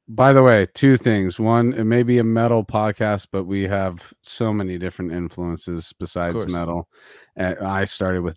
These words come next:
Speaker 1: doo-wop, you know.
Speaker 2: Dude,
Speaker 1: And,
Speaker 2: fantastic.
Speaker 1: but, but side note, that does not diminish anything because Flea's a fucking phenomenal bass player.
Speaker 2: Yeah.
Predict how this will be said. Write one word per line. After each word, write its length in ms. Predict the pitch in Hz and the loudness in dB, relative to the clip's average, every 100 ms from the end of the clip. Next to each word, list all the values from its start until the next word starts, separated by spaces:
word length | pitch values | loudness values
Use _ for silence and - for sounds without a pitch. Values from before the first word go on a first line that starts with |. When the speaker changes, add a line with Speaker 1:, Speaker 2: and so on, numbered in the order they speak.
| 90 | -10
Speaker 1:
doo-wop, 560 | 87 98 87 85 82 87 - | -6 -4 -4 -4 -6 -8 -10
you 200 | 87 85 | -8 -6
know. 220 | 87 90 _ _ _ | -6 -8 _ _ _
Speaker 2:
Dude, 100 | 120 | 0
Speaker 1:
And, 360 | 139 98 90 95 _ - | 2 2 0 -4 _ -14
Speaker 2:
fantastic. 720 | - 117 101 113 113 - 87 _ - | -6 -4 0 0 0 -10 -20 _ -4
Speaker 1:
but, 80 | |
but 280 | 113 110 - | 0 0 -2
side 440 | - - 117 147 113 | -4 0 2 2 2
note, 320 | 107 95 - - _ - 65 76 - _ - - - | 0 -2 -4 -14 _ -18 -16 -18 -20 _ -20 -20 -6
that 240 | 113 127 | -4 -2
does 280 | 127 131 120 | 2 2 2
not 440 | 127 127 131 113 107 | 2 2 0 -2 -2
diminish 420 | 113 120 113 - | 0 2 0 0
anything 460 | 113 123 107 98 | 0 0 0 -2
because 280 | 90 98 87 | -2 -4 -6
Flea's 440 | - - 98 135 131 | -8 -4 -2 -2 -4
a 60 | |
fucking 480 | - 104 95 87 82 | -6 -6 -4 -4 -6
phenomenal 680 | - 87 82 85 92 90 85 | -8 -8 -6 -6 -6 -6 -6
bass 300 | 90 139 - | -4 -4 -6
player. 440 | - - - - _ _ _ | -16 -20 -20 -20 _ _ _
Speaker 2:
Yeah. 400 | _ 85 87 - | _ -18 -16 -18